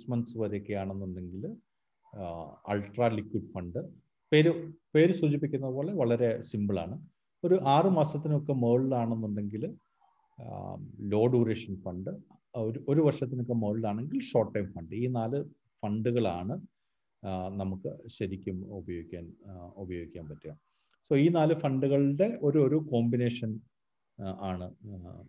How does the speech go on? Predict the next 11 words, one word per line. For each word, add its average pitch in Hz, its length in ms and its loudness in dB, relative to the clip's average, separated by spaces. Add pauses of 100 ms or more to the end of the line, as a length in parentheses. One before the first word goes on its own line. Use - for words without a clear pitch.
(160)
എപ്പോഴും, 85 380 -10
ഉം, 87 420 -16
ആ, - 340 -20
നല്ലത്. 78 400 -10 (180)
അതില് 120 300 0 (640)
ഒരു 123 420 -8
up 113 240 -2
to 160 120 2
six 147 100 -2
months, 147 640 -4
ആ, 151 40 4